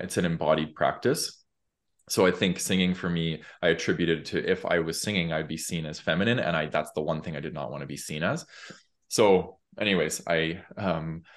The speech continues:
I had this woman, like, kind of point it out, and I was like, "Yeah, I'm gonna hire her one day." I think I met her, like, four years ago, and I've been sitting on that number for four years. And finally, like, six weeks ago, I,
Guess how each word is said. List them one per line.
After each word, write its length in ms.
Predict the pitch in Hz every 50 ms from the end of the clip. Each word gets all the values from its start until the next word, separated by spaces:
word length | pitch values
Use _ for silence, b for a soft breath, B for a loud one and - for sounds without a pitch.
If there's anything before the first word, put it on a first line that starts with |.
| b b b b b
I 60 | -
had 220 | 92 95 107 113 113
this 160 | 117 - -
woman, 480 | 95 101 104 104 87 80 76 78 87 92 - _ _ _ _ _ _ _ _ _ _
like, 260 | 87 80 60 - -
kind 220 | - - - 76 65
of 80 | - - - _ _ _
point 240 | - 113 92 87 -
it 80 | 90
out, 220 | 78 78 78 76 -
and 80 | 95
I 20 | 82
was 140 | 78 - 69
like, 160 | 69 - -
"Yeah, 100 | - 58
I'm 120 | - - -
gonna 140 | 71 65 78
hire 240 | - - 73 73 76
her 120 | - 80
one 200 | 76 78 73 76
day." 320 | 71 71 76 76 76 90 104 - _ _ - - - 92 - -
I 80 | 92 87
think 200 | 78 92 85 82
I 40 |
met 180 | 80 76 71 69
her, 80 | 78 -
like, 160 | - - -
four 220 | - - 78 65
years 240 | 58 60 60 - -
ago, 240 | - - 62 71 82
and 80 | - -
I've 80 | 62
been 100 | - 80
sitting 300 | 78 - - - - -
on 160 | - 71 78 76
that 220 | 71 67 71 - - _ _ B B B B B B B B B
number 320 | - 85 82 82 80 80
for 140 | 76 - -
four 260 | 80 - - 87 80
years. 320 | 78 78 78 78 78 78 78
And 120 | - 82 -
finally, 540 | - 80 73 73 73 73 73 71 71 87 -
like, 140 | - - -
six 260 | - - - - -
weeks 200 | - 82 - -
ago, 280 | - 80 90 82 80 78
I, 200 | 78 76 78